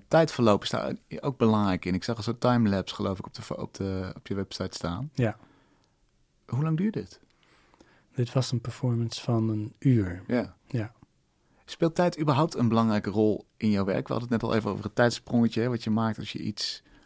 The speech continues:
Speaker 1: uitwist.
Speaker 2: Ja,
Speaker 1: Zeg je
Speaker 2: ja.
Speaker 1: eigenlijk, hiervoor was er iets.
Speaker 2: Ik denk dat tijd, als er een thema is dat ik, dat ik kan noemen, is tijd denk ik wel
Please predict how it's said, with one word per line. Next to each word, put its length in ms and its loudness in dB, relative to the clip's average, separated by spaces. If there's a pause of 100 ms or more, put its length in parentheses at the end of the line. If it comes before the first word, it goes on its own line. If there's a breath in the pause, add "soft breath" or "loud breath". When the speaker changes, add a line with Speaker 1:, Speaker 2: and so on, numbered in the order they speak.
(100)
Speaker 1:
uitwist. 540 -2
Speaker 2:
Ja, 280 6
Speaker 1:
Zeg 140 -6
je 60 0
Speaker 2:
ja. 100 4
Speaker 1:
eigenlijk, 300 -4
hiervoor 400 2
was 180 2
er 100 -8
iets. 340 -10 (240)
Speaker 2:
Ik 140 -4
denk 160 2
dat 160 -2
tijd, 500 2 (160)
als 240 6
er 60 8
een 100 4
thema 300 8
is 100 2
dat 160 2
ik, 340 -2 (680)
dat 220 0
ik 80 -4
kan 160 4
noemen, 220 4
is 120 -6
tijd 280 4
denk 160 -2
ik 100 -2
wel 400 -2